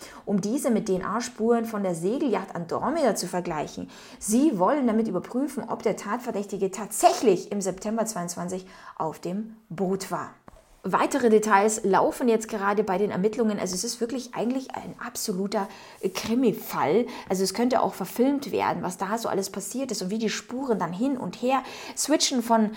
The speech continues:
Land zu Land, aber nicht, äh, die U S A, ja, die stehen zwar auch auf der Liste, aber die waren's nicht, ja. Das wird auch in den deutschen Medien mal immer wieder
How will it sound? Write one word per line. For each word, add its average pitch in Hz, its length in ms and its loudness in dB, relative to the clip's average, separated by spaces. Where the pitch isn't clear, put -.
Land 311 300 4
zu 254 160 2
Land, 240 280 4
aber 262 140 6
nicht, 381 380 6
äh, - 420 2
die - 140 0
U - 100 2
S 247 240 6
A, 185 280 8
ja, 302 420 6
die 208 160 0
stehen 233 320 4
zwar - 180 6
auch 277 240 8
auf - 180 2
der 233 140 4
Liste, 233 500 2
aber 208 180 8
die 254 120 2
waren's 320 320 4
nicht, 180 320 -2
ja. - 180 2
Das 240 320 0
wird 330 220 4
auch - 220 6
in 359 60 -4
den 320 100 -2
deutschen 254 300 4
Medien 294 300 2
mal 254 240 2
immer 294 280 0
wieder 311 320 6